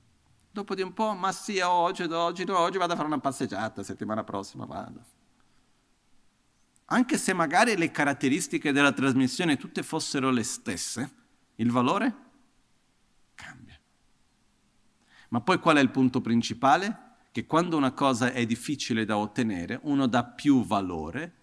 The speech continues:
e quindi prende cura meglio. "Ah, ho ricevuto una, una trasmissione così difficile da ottenere, devo praticarla, devo utilizzarla.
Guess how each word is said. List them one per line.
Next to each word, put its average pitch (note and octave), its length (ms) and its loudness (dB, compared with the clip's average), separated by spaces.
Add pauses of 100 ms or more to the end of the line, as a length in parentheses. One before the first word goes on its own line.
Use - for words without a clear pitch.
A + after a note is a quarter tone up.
(120)
e C3+ 140 -6
quindi A#3 260 0
prende G#3+ 380 -4
cura A3 240 -4
meglio. G3 340 -8 (2250)
"Ah, D#3+ 160 0
ho D3 80 6
ricevuto D#3+ 460 0
una, F#3+ 180 -8
una F#3 340 -6
trasmissione F#3 840 -4
così G#3+ 600 4
difficile F#3+ 680 -2
da F3 120 0
ottenere, F#3+ 540 0
devo F#3+ 260 2
praticarla, F3 680 2
devo D#3+ 240 -6
utilizzarla. C3 760 -6